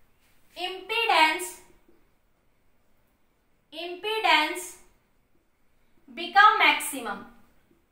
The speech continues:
become maximum। value of impedance क्या हो गई बच्चों?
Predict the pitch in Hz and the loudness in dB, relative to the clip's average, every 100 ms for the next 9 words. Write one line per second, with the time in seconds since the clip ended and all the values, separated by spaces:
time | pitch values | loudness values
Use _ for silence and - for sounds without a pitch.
0 | _ _ _ _ _ _ 285 294 330 339 | _ _ _ _ _ _ -18 -4 0 2
1 | 381 - - _ _ _ _ _ _ _ | 0 -6 -16 _ _ _ _ _ _ _
2 | _ 285 330 320 320 269 254 196 - - | _ -4 -2 -4 -8 -14 -12 -14 -16 -20
3 | _ _ _ _ _ _ _ _ _ _ | _ _ _ _ _ _ _ _ _ _
4 | _ _ _ _ _ _ _ _ _ _ | _ _ _ _ _ _ _ _ _ _
5 | _ _ _ _ _ _ _ _ _ _ | _ _ _ _ _ _ _ _ _ _
6 | _ - 311 339 415 494 480 415 427 427 | _ -2 4 6 8 8 8 2 4 6
7 | 427 - 427 403 381 381 359 381 | 6 4 6 6 6 2 0 6